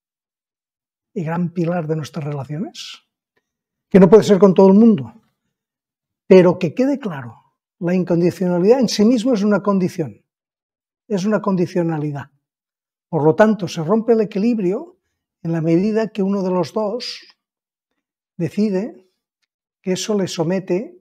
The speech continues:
y no que le aporta. Aún, ya descubrirá lo que tenga que descubrir, porque la incondicionalidad,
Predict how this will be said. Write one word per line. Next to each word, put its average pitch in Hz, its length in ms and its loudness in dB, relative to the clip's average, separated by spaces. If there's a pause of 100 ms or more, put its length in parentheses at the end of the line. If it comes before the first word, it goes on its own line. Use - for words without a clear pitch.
y 190 120 -6
no 170 160 -4
que 185 100 -8
le 160 80 -4
aporta. - 500 -16 (1080)
Aún, 165 500 2 (1040)
ya 185 200 4
descubrirá 202 960 -2
lo 170 100 -12
que 165 100 -14
tenga 170 200 -8
que 165 100 -4
descubrir, 151 480 -6 (1160)
porque 165 260 -8
la 160 120 -4
incondicionalidad, 165 1000 -2